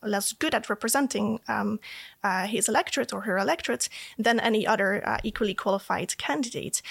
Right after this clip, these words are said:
But it's a bit strange that in the aggregate, um, if you have high proportions of dynasties, um, then, you know,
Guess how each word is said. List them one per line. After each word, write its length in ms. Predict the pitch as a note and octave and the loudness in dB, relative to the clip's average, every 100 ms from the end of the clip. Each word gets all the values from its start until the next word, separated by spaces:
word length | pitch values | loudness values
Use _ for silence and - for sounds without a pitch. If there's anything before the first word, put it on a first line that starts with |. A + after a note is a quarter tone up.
| - - - | -14 -10 -2
But 280 | G#3 B3 - | 4 4 4
it's 220 | - B3 A#3+ | 0 2 2
a 40 | |
bit 160 | D#4+ - | 2 2
strange 520 | - - C#4+ D4 C4+ | 2 2 2 2 2
that 100 | - | 2
in 120 | B3 | 0
the 120 | A3+ - | 0 2
aggregate, 680 | - C4+ G#3+ - - - - - | 2 2 -2 0 2 2 2 2
um, 340 | G3+ G#3+ G#3+ A3 | 0 2 0 0
if 160 | A3+ | 0
you 120 | A3+ G#3 | 2 2
have 380 | - D4 C4 | 2 4 4
high 200 | - G#3 | 2 0
proportions 680 | G#3 G#3+ - B3 B3 G3+ F#3+ | 0 -6 -2 0 2 2 0
of 160 | F#3+ - | -2 -2
dynasties, 680 | C#4 G3+ - F3 G3+ - - - - - | 0 2 2 0 2 2 0 -8 -12 -2
um, 400 | - F3+ F#3+ - - | 0 2 2 0 0
then, 420 | G#3+ G#3 G#3+ G3 | 2 4 4 2
you 80 | A#3 | 2
know, 220 | G#3 G3 | 2 2